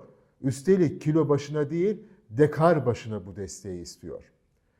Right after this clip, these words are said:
Çiftçilerimiz yüksek girdi maliyetlerini karşılayarak üretimini devam ettirmekte zorlanıyor ama buna karşılık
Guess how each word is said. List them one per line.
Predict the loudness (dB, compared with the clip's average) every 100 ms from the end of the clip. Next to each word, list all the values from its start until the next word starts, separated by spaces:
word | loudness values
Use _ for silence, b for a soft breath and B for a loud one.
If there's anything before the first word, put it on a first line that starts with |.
| _ _ _
Çiftçilerimiz | 0 0 4 4 6 4 0 -2
yüksek | -4 0 0 0
girdi | -2 0 2
maliyetlerini | 4 2 2 0 0 -2 0 -4
karşılayarak | -2 -2 -2 -6 -2 0 0 -4 B B B 0
üretimini | 2 2 0 -2 0 2
devam | 2 4 2 0
ettirmekte | -4 -6 -8 -2 -4 -2 -6
zorlanıyor | -2 -2 0 0 0 2 0 -2 -20 -10
ama | -4 -2 -2
buna | -2 2 2
karşılık | 2 -2 -2 -8 -12